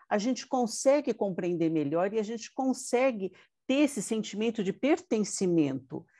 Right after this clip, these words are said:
Isso não tem como, não tem como a gente fazer diferente, né? E ela buscou isso. Apesar, logicamente, os brasileiros são muito acolhedores, tudo, mas, é,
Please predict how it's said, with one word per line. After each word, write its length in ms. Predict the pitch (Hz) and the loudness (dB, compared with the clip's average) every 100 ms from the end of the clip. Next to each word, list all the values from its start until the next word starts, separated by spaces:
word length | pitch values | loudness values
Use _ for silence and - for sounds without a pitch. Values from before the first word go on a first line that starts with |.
| _ - | _ -4
Isso 280 | 240 - 254 | -4 0 2
não 240 | 247 254 | 4 2
tem 280 | 247 285 330 | 4 4 4
como, 520 | - - 214 220 190 | 2 4 4 4 2
não 220 | 190 226 | 0 -2
tem 240 | 226 294 277 | -2 -2 2
como 260 | 269 262 | 2 2
a 80 | 233 | 2
gente 400 | 196 220 220 190 - _ | 0 -6 -8 -10 -14 _
fazer 600 | - - 208 170 190 262 | -4 2 2 2 2 0
diferente, 920 | 220 190 - 175 156 147 135 - 131 - _ _ _ | 0 -2 0 2 2 0 -4 -12 -18 -20 _ _ _
né? 320 | 151 208 247 - _ _ _ _ _ - - | 0 0 -2 -8 _ _ _ _ _ -10 0
E 160 | 180 | 4
ela 240 | 180 185 180 | 6 4 2
buscou 760 | 202 294 - - 226 226 226 - | 2 0 0 0 4 6 4 0
isso. 540 | 160 143 - - 139 - - - | -2 -2 -6 -8 -10 -12 -20 -6
Apesar, 600 | 165 - 175 190 202 214 | 2 6 6 6 6 6
logicamente, 760 | 190 180 170 185 156 160 180 - | 6 4 2 0 2 0 0 -6
os 60 | |
brasileiros 600 | 165 165 147 160 160 160 | -4 -4 -2 -2 -2 -2
são 200 | - 151 | -6 -4
muito 280 | 151 180 185 | -2 -2 -2
acolhedores, 800 | 180 165 147 131 165 175 147 - | -2 -2 -2 0 0 2 -2 -6
tudo, 400 | 220 233 156 151 - - _ | -6 -4 -4 -8 -14 -20 _
mas, 440 | 214 233 254 240 - - - | 0 2 2 0 -6 -16 -4
é, 280 | 196 208 | 0 0